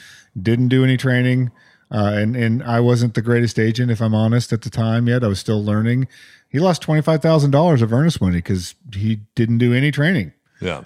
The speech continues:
Speaker 1: And it, it lost it. It's gone. Didn't
Speaker 2: Yeah.
Speaker 1: perform.
Speaker 2: Yeah. All right, let's do this. Uh, let's talk about commissions. This is something a lot of times that agents don't wanna talk about, or they get uncomfortable. Um,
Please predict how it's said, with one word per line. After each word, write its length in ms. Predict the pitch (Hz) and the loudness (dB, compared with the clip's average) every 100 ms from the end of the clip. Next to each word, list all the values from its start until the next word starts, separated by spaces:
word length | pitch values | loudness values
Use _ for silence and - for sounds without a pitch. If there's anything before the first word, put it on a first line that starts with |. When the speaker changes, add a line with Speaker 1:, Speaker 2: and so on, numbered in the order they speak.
| - | -4
Speaker 1:
And 420 | 101 95 92 104 | 0 0 -2 -2
it, 300 | 95 101 104 113 | -2 -4 -6 -6
it 360 | 104 98 98 | -6 -6 -8
lost 320 | 101 151 175 | 0 0 0
it. 120 | - - | -4 -10
It's 120 | - | -14
gone. 340 | 117 131 104 73 _ _ | -4 -2 -2 -6 _ _
Didn't 200 | 107 120 | -4 -2
Speaker 2:
Yeah. 20 | |
Speaker 1:
perform. 420 | 120 117 120 82 76 _ | -2 -2 -2 -4 -10 _
Speaker 2:
Yeah. 180 | 90 69 - _ - - - | -12 -12 -14 _ -20 -20 -8
All 120 | - 127 | -2 -2
right, 120 | 104 - | -2 -2
let's 200 | 151 - | -2 0
do 140 | 226 | 2
this. 400 | 175 127 78 - - | 2 2 -4 -14 -10
Uh, 640 | 117 113 110 107 107 104 101 _ _ _ _ - | -4 -2 -2 -2 -2 -4 -6 _ _ _ _ -2
let's 200 | 139 - | 0 2
talk 180 | 185 | 2
about 220 | 165 147 - | 2 0 -2
commissions. 640 | 117 90 - 92 151 - _ _ _ _ _ _ _ 113 | -4 -4 -8 -12 -12 -18 _ _ _ _ _ _ _ -12
This 380 | 107 135 143 | -2 -2 0
is 180 | 160 139 | 0 -2
something 520 | - 147 127 139 131 | -4 -4 -4 -4 -2
a 80 | 123 | -2
lot 260 | 110 104 120 | 0 0 -2
of 60 | |
times 300 | 113 127 117 | -4 -4 -2
that 160 | 110 110 | -2 -2
agents 480 | 107 110 120 123 - | -2 -2 -2 -4 -4
don't 240 | - 107 | -4 -4
wanna 180 | 110 110 | -2 -4
talk 300 | 92 104 90 | -2 -4 -2
about, 240 | 98 87 98 | -4 -4 -4
or 140 | 98 | -4
they 100 | 95 | -4
get 180 | 92 107 | -4 -4
uncomfortable. 840 | 98 90 95 95 92 71 69 117 _ _ _ _ _ _ - | -4 -6 -8 -8 -10 -14 -16 -18 _ _ _ _ _ _ -8
Um, 720 | 101 98 98 95 95 95 90 | -4 -2 -2 -2 -4 -4 -8